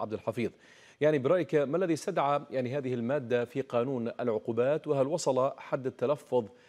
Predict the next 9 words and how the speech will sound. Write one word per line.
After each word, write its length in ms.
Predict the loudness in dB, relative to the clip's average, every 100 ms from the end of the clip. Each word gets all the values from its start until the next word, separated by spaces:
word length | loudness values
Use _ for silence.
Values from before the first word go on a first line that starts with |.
| -20 -12 0
يعني 200 | 0 2
ب-، 280 | 0 -2 0
بالعبارات 540 | 0 2 2 2 0
الخادشة 480 | -4 -2 -2 -2 -4
للحياء 460 | -4 0 2 2
في 80 | 0
الأماكن 360 | -4 -2 -4 -4
العامة 400 | -2 0 0 -4
بالجزائر 500 | -4 -4 -2 -2